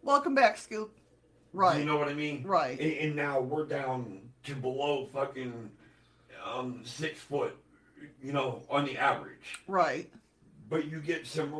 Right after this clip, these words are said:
Speaker 2: you, you get lucky, you get some of these kids that get these spurts, they're fucking six eight, six six, six four.
Speaker 1: I had a friend growing up that was six nine and a half.
Speaker 2: You know what I mean?
Speaker 1: Mm-hmm.
Speaker 2: And so, i-, it's not uncommon.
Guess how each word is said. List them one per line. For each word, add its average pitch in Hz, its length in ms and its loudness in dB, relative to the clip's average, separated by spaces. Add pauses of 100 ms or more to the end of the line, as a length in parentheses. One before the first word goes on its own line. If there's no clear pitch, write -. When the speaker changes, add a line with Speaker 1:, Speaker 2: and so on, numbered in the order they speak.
Speaker 2:
you, 156 180 -10 (160)
you 151 120 -10
get 151 240 -2
lucky, 143 260 0
you 139 80 -12
get 131 220 -10
some 135 180 -6
of 131 100 -8
these 139 280 -10
kids 127 400 -2
that 117 240 -6
get 131 200 -8
these 135 240 -10
spurts, 131 520 -4
they're 117 180 -8
fucking 110 560 -6 (400)
six 151 400 -2
eight, 127 380 -2 (480)
six 127 380 -8
six, 147 540 -4
six - 460 -10
four. 147 640 0
Speaker 1:
I 180 60 4
had 196 100 2
a 240 60 -4
friend 190 360 -4
growing 180 320 2
up 202 140 -2
that 160 160 -2
was 175 120 -8
six 175 240 -12
nine 175 180 -2
and 175 120 -2
a 175 60 -2
half. 196 340 -4
Speaker 2:
You 156 100 -2
know 147 140 4
what 147 100 2
I 147 60 -2
mean? 151 560 -4
Speaker 1:
Mm-hmm. 190 380 -6
Speaker 2:
And 143 200 -10 (120)
so, - 600 0 (140)
i-, - 420 -14
it's 151 300 -6
not 170 220 0
uncommon. 160 840 -2